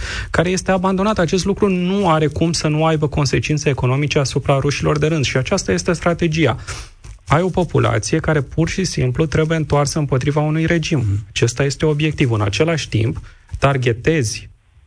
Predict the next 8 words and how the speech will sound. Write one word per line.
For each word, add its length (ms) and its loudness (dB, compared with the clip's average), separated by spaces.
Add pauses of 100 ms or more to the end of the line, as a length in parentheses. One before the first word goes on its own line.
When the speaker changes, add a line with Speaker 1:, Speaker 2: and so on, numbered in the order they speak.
(120)
Speaker 1:
oligarhii 680 2
din 160 0
preajma 400 0
lui 180 0
Putin 420 0
pentru 320 0
a 100 2
crea 460 0